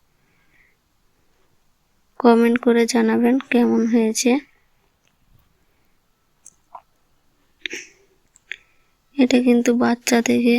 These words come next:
শুরু করে সবাই, সবাই খেতে পারবে। এটি কিন্তু খুবই হেলদি আর খুবই টেস্টি। আপনারা অবশ্যই বাড়িতে একবার বানিয়ে খেয়ে দেখবেন,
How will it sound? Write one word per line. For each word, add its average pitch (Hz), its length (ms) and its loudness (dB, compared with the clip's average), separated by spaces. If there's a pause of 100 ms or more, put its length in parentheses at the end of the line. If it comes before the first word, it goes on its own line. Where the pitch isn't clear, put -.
শুরু 233 320 0
করে 233 260 0 (140)
সবাই, 233 440 0 (840)
সবাই 240 400 2
খেতে 226 380 0
পারবে। 233 420 0 (440)
এটি 233 280 -2
কিন্তু 226 340 0
খুবই 226 460 0
হেলদি 226 500 0
আর 226 180 0 (640)
খুবই 226 300 4
টেস্টি। 226 540 -2 (600)
আপনারা 233 400 0 (100)
অবশ্যই 226 420 0
বাড়িতে 226 460 -2
একবার 233 300 0 (840)
বানিয়ে 233 420 2 (100)
খেয়ে 233 300 2
দেখবেন, 233 440 0